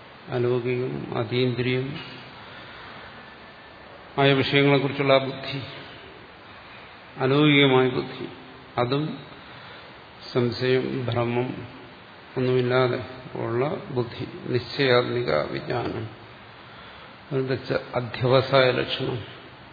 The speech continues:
നിശ്ചയരൂപത്തിലുള്ളത്. അന്ധകരണസ്യ ധർമ്മ, അന്ധകരണത്തിൻ്റെ സ്വഭാവമാണ്. അന്ധകരണം തന്നെ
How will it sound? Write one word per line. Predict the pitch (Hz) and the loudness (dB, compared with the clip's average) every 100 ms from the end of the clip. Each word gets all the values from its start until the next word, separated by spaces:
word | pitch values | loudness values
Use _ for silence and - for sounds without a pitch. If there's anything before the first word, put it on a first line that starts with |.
| - - | -14 -4
നിശ്ചയരൂപത്തിലുള്ളത്. | 120 - 143 131 123 127 - - - - - - - - - - - - - - - - - - - - - - - - | -4 2 2 4 0 -2 -6 -6 -6 -8 -14 -20 -20 -20 -20 -20 -20 -20 -20 -20 -20 -20 -20 -20 -20 -20 -20 -20 -20 -4
അന്ധകരണസ്യ | 120 123 131 131 123 123 127 117 | 0 0 2 2 2 2 -2 -4
ധർമ്മ, | 120 120 113 127 120 - - - - - - - - - - - - - - - | -2 0 0 0 -4 -6 -14 -18 -20 -20 -20 -20 -20 -20 -20 -20 -20 -20 -16 -6
അന്ധകരണത്തിൻ്റെ | 117 117 127 123 127 123 131 123 | -2 0 0 2 0 0 -4 -4
സ്വഭാവമാണ്. | 120 131 98 131 123 123 131 117 120 - - - - - - - - - - - - - | -4 -6 -2 2 4 4 0 -2 -6 -8 -18 -18 -20 -20 -20 -20 -20 -20 -20 -20 -20 -6
അന്ധകരണം | 127 131 143 143 147 | -2 0 4 4 4
തന്നെ | 139 135 139 | 2 2 0